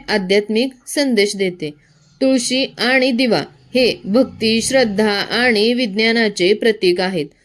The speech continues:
तुळशीसमोर दिवा लावल्याने मन एकाग्र होते आणि भक्तिभाव दृढ होतो.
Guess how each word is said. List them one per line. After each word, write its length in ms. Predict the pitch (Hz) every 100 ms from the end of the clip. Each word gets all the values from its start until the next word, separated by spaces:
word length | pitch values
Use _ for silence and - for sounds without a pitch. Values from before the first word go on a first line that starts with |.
| _ _ 269
तुळशीसमोर 720 | 277 - 330 330 285 254 254
दिवा 300 | 240 240 254
लावल्याने 580 | 269 254 254 233 202 233 _ -
मन 240 | 247 294 330
एकाग्र 460 | 294 285 240 220 233
होते 480 | 240 233 156 147 _ _
आणि 380 | - 233 233 202
भक्तिभाव 800 | 233 240 - 254 226 208 190 240 - _ -
दृढ 260 | 202 277
होतो. 560 | 302 277 226 170 151